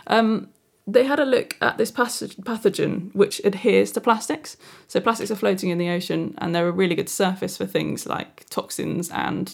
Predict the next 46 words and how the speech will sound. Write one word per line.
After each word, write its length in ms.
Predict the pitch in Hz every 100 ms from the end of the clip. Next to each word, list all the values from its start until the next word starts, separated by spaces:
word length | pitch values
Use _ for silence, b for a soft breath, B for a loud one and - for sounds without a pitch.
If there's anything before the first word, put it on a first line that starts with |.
| 180
disease 480 | 175 170 160 151 -
to 280 | - 156 147
stick 380 | - - -
to. 260 | - - - B B B B B -
So 160 | 202
then 440 | 175 170 165 156 - _ _ _ -
they're 180 | 180 175
also 260 | 185 175
then 200 | 165 175
transported 640 | 180 - 196 - 170 165 160
via 260 | 190 190
the 80 | 190
plastics 640 | - - - - - - - _ _ _
to 500 | - 196 160 156 151 -
other 200 | 185 170
marine 240 | 165 165 160
organisms 420 | 165 160 160 160
and 140 | -
other 160 | - 180
places 400 | 180 190 185 -
in 120 | -
the 100 | -
world. 260 | - 50 - B B B - -
So 160 | -
there's 160 | 160 175
a 60 |
massive 340 | 180 175 175 190
spread 260 | - 160 160
of 100 | 170
disease 400 | 196 220 202 196
going 280 | 196 185
on 220 | 170 165 165
because 300 | - 190 175
we've 140 | 160
kind 180 | 190 160
of 100 | -
provided 480 | 170 165 - - -
the 140 | 165
ocean 280 | 175 - 170
with 160 | 160
an 100 | 156
extra 280 | 156 - -
carrier 420 | - 196 - -
for 200 | - -
this 120 | 208 -
disease. 420 | - 196 -